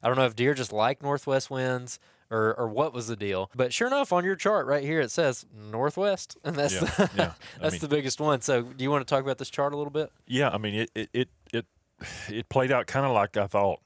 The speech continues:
Speaker 2: You know, in the area that I'm in, once you get that northwest wind, is like a front move through.
Speaker 1: Uh-huh.
Speaker 2: And so it's like during that time that the front's moving through,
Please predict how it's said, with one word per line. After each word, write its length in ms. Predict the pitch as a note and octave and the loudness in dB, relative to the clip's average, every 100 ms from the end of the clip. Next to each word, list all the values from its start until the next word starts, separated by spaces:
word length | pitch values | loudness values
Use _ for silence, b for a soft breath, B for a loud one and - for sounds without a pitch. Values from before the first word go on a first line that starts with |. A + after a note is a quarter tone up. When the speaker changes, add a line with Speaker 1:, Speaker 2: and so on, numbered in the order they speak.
| - | -10
Speaker 2:
You 140 | G2+ | -4
know, 180 | G2 G2+ - D#2+ - | -2 -4 -6 -20 -8
in 160 | A2+ | -6
the 120 | A#2 | -4
area 260 | C3 C#3 A2+ | 0 2 2
that 100 | G#2 | 2
I'm 180 | A#2+ A#2+ | 2 2
in, 220 | G#2+ G#2+ | -2 -2
once 280 | G#2+ G#2+ - | -4 -4 -6
you 60 | |
get 180 | A2 A2+ | -4 -2
that 160 | G#2+ G2 | -2 -2
northwest 520 | A2 A#2 G#2 G#2 - | -2 -2 2 0 0
wind, 280 | A2 A2 F#2+ | -4 -4 -4
is 100 | F2+ | -6
like 160 | F2 | -8
a 60 | F#2+ | -10
front 260 | - A2 F2+ | -4 -6 -4
move 220 | E2 D#2+ | -8 -8
through. 300 | F2 C#2 C#2+ _ - | -10 -12 -14 _ -16
Speaker 1:
Uh-huh. 280 | G2+ F#2 G2 b _ | -12 -10 -12 b _
Speaker 2:
And 400 | F#2 F#2 F2+ E2+ | -6 -6 -6 -6
so 400 | - G2 F2+ F2 | -4 0 0 -2
it's 240 | F#2 F#2 G2 | -8 -8 -6
like 220 | F2+ F2 _ _ _ G2 E2 | -6 -8 _ _ _ -20 -6
during 320 | A#2 C3 B2+ | 0 0 2
that 240 | G#2 - | 0 -2
time 400 | - G#2+ G#2+ G#2 | -4 -4 -2 -2
that 160 | F#2+ - | -6 -8
the 60 | F2 | -8
front's 300 | A#2 - - | -6 -6 -4
moving 280 | G#2 F#2+ | -4 -4
through, 380 | F2+ F#2+ F2+ F2+ | -6 -6 -4 -6